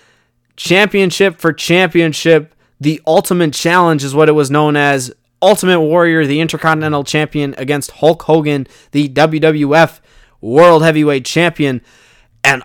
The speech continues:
unbelievable Hulk Hogan actually lost. The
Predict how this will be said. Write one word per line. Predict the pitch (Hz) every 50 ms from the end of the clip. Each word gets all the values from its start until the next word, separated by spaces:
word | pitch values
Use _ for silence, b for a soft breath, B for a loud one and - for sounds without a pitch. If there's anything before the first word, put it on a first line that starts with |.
| _ -
unbelievable | 175 202 220 208 180 190 165 160 170 170 151 147 147 160 160 156 156 b b b
Hulk | b - - 156 170 196 190 170 -
Hogan | - 156 156 160 175 165 160 170 165 160 156 - _ -
actually | 117 123 147 165 170 - - - 180 165 165 165 165 165 165 151
lost. | - 104 113 117 127 139 156 151 135 123 - - -
The | 135 131 -